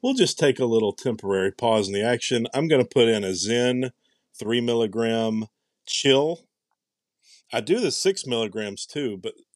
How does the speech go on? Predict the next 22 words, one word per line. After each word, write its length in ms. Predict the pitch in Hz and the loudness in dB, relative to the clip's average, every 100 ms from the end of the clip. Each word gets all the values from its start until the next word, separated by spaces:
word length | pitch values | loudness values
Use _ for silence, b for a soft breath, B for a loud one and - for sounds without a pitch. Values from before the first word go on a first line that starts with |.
| 123 | -6
during 260 | 127 180 165 | 0 2 2
the 100 | 107 | 4
day 280 | 123 123 | 6 6
I 80 | 101 | 4
only 240 | 101 101 98 | 0 -6 -6
do 140 | 104 | -8
the 80 | 87 | -10
three 300 | - 131 117 | -6 -2 -2
milligram 540 | 90 85 87 90 87 | -2 -6 -4 -6 -6
Zens. 460 | 85 87 85 98 - _ _ _ _ _ | -8 -10 -10 -12 -14 _ _ _ _ _
We'll 120 | 185 196 | 2 4
just 200 | 196 - | 2 0
consider 420 | 147 - 160 143 | -2 2 2 4
this 200 | 131 - | 2 -2
an 100 | 113 | -6
ad 360 | 113 123 107 | -4 -2 -4
for 160 | - 104 | -8 -10
Zen 340 | 90 113 92 85 | -6 -6 -6 -12
until 300 | 87 104 90 | -10 -6 -4
John 320 | 107 107 90 | -4 -4 -6
gets 180 | 78 - | -10 -10
back. 420 | 87 78 - | -8 -8 -10